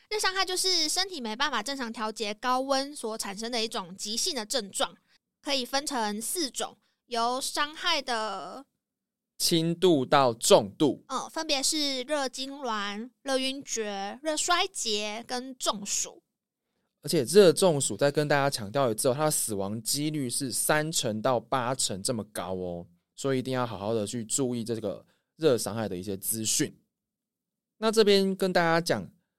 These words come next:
Speaker 2: 如果说我们今天真的发生热伤害，我们急救的五个步骤，首先第一个大步骤就是阴凉，要赶快呢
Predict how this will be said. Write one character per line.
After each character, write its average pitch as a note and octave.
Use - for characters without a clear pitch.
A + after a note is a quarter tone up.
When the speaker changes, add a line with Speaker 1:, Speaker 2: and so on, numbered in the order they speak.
Speaker 2:
如 E3+
果 F#3
说 D3+
我 B2+
们 G#2+
今 D3
天 D3+
真 D#3
的 B2
发 B2+
生 C3+
热 D#3
伤 A#2
害， B2
我 G2
们 F#2+
急 A#2+
救 D#3
的 A#2
五 G2+
个 G#2
步 D#3
骤， -
首 B2+
先 F#3
第 G#3
一 G#3
个 F#3+
大 F3
步 E3+
骤 D#3+
就 D3
是 D3
阴 E3+
凉， F#2+
要 G3+
赶 C3+
快 G3
呢 D#3